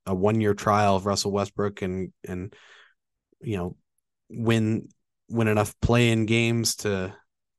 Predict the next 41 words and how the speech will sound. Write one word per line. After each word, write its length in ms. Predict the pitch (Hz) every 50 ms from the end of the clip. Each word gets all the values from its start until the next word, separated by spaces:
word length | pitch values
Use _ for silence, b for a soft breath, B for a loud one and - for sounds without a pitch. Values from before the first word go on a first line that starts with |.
| _ _
to 280 | - - 90 92 92 - - _
earn 280 | - 110 110 107 110 107
a 100 | 98 92
first-round 560 | - - 117 110 101 - 113 107 101 101 98
exit 340 | 101 104 101 - 104 98 - _ _ _ _ -
at 140 | 101 101 -
the 60 | 98
hands 260 | 104 101 101 101 95
of 60 | 90
the 60 | 85
Sixers 500 | - - 110 - - - 104 104 101 95
a 60 | 101 87
couple 260 | - 92 - - 80
years 160 | 85 87 98
back. 360 | 98 110 117 120 117 - - B B B B B B B B B B _ _ _ _ -
Um, 480 | 98 98 98 95 92 90 90 92 - - _ _ _ _ _ _ _ _ _ _ _ _ _ _ _ _
they've 180 | - 92 95 -
held 180 | 110 113 110 113
on 160 | 110 110 107
to 40 | 104
Bradley 340 | 104 107 107 104 101 104
Beal 500 | 95 101 110 110 113 107 104 101 95 - _ _ _ _ _ _ _ _ _ -
and 420 | 98 95 92 92 92 92 90 78 - - _ _ _ _ _ _ _ _ _ _ _ _ _ _
not 480 | - 98 98 95 101 101 98 101 - -
really 300 | 95 101 104 101 98 98
done 200 | 98 104 104 101
much 300 | 101 101 101 101 - -
to 100 | - 92
build 280 | 90 110 107 104 98 98
around 300 | 92 101 104 104 104 107
him, 180 | 107 104 98
as 160 | 90 90 87
if, 180 | 98 87 - -
you 80 | 107 101
know, 120 | 98 95
okay, 420 | 92 - 95 90 92 95 101 110 -
he, 80 | -
he's 200 | 113 120 120 107 113
now 180 | 110 110 110
the 120 | 101 95 92
star. 500 | - - 123 117 117 113 113 110 107